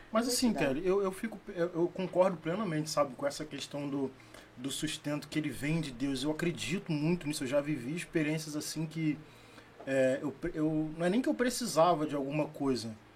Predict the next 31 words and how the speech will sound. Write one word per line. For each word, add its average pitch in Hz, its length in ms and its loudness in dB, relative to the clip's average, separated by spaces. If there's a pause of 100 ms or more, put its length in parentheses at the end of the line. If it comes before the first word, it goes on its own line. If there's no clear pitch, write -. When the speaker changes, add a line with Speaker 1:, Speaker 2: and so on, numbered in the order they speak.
(300)
Speaker 1:
mas 147 320 4
surgiu 170 720 2
no 214 120 2
momento 196 360 2
certo, 165 400 6
sabe? 139 340 6 (120)
Speaker 2:
Sim. 220 280 -4
Speaker 1:
E 151 80 4
assim, 156 180 2
surgiu 156 300 4
do 175 100 4
nada, 139 440 4 (100)
sem - 200 -4
explicação. 151 800 2 (440)
E 143 140 -2
Deus, 160 360 4
é, 170 340 0
ele 170 240 4
é 196 100 6
assim, 170 340 2
ele 151 120 -4
sustenta 151 560 -4
mesmo. 156 360 4 (600)
Mas 185 260 4
eu, 214 120 -2
eu, 196 180 2
eu 185 60 2
fico 233 240 -2
um 220 40 2
pouco 196 220 0
preocupado, 175 800 2